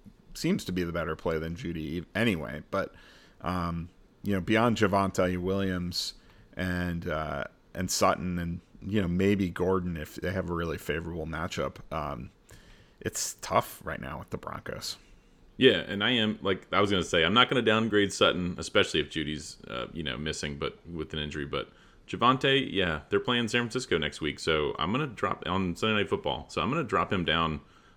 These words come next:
Speaker 2: a bit. You know, he was inside my top ten. Um, yeah,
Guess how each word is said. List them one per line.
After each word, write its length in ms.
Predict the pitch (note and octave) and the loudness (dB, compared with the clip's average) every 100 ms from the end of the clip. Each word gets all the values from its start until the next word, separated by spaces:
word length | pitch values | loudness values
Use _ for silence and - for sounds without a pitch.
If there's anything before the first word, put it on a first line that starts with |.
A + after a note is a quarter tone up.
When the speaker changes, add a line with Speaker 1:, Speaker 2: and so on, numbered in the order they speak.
| - | -4
Speaker 2:
a 100 | F2 | -2
bit. 380 | D2 F2+ - D#2 | 6 6 6 2
You 60 | |
know, 100 | D#2 | -2
he 120 | F2 G2+ | 0 0
was 300 | G#2 - - - | -2 -4 -12 -6
inside 340 | F2 F2+ E2+ | -2 2 2
my 120 | D#2+ | 2
top 260 | C#2 D#2+ - | 0 -2 -2
ten. 380 | F#2 G2 G2 F#2 - - - _ - - | 0 0 0 -4 -12 -20 -20 _ -20 -8
Um, 460 | D#2+ D#2+ D#2 D#2 D#2 - | -4 -2 -2 -4 -4 2
yeah, 200 | B2+ | 4